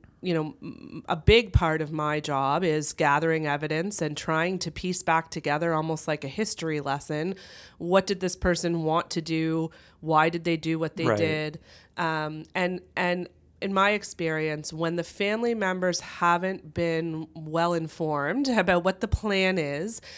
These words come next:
Speaker 1: or where there hasn't been communication left,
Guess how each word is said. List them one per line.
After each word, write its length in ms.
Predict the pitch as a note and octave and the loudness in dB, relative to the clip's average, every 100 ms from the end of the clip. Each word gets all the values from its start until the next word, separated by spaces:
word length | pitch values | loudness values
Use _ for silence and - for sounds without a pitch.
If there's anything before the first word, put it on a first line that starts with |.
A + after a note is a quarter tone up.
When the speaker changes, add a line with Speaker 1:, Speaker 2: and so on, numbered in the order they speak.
| - - | -20 -8
Speaker 1:
or 200 | F#3+ F#3+ | 2 4
where 200 | F#3+ F#3 | 4 4
there 140 | F#3 F3+ | 4 4
hasn't 280 | F#3+ A3 G3+ | 2 0 -2
been 140 | F#3+ | -4
communication 880 | F3 F#3 F3 E3+ - D#3+ D#3+ E3+ E3 | -4 -2 -2 -4 -4 -4 -2 -2 -2
left, 680 | D#3+ D#3 D#3 F3 - - | -2 4 4 4 0 -10